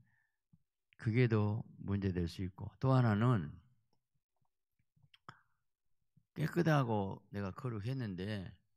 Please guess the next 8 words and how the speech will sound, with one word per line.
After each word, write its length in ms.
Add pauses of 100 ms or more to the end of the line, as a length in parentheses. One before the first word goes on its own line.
(340)
또 260
여기서 400
참여하게 420
된다고 520
하면 580 (1400)
내가 300
스스로 640 (1080)
그냥 640